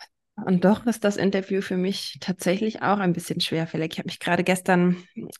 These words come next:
auf dieses Interview vorbereitet, noch mal ein bisschen überlegt, welche Fragen könnte ich stellen, wie können wir unsere Zielgruppe ansprechen. Und ich habe meine Hausaufgaben nicht erledigt. Also ich, wir haben vor zwei Monaten schon telefoniert. Mm,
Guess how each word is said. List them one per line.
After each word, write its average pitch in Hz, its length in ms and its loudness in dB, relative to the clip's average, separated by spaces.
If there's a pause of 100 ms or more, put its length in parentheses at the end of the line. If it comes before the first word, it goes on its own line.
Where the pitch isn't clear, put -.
(280)
auf - 160 -6
dieses 165 440 -2
Interview 170 360 0
vorbereitet, 185 880 4
noch 170 100 -2
mal 170 80 -2
ein 165 80 0
bisschen 165 460 2 (480)
überlegt, 165 420 0
welche 165 200 -2
Fragen 185 440 2
könnte 185 220 0
ich - 80 -4
stellen, 185 500 6
wie 180 100 2
können 180 220 4
wir 170 140 4
unsere 185 240 -4
Zielgruppe - 640 -2
ansprechen. 202 1000 0
Und 180 420 2
ich - 120 -6
habe 165 120 -2
meine 175 240 -2
Hausaufgaben 175 420 -2
nicht 170 160 -6
erledigt. 170 440 -6
Also 180 200 2
ich, - 220 -4 (540)
wir 202 80 8
haben 202 80 8
vor 196 100 0
zwei 156 240 4
Monaten 175 460 4
schon 180 240 2
telefoniert. 175 800 2 (640)
Mm, 170 340 2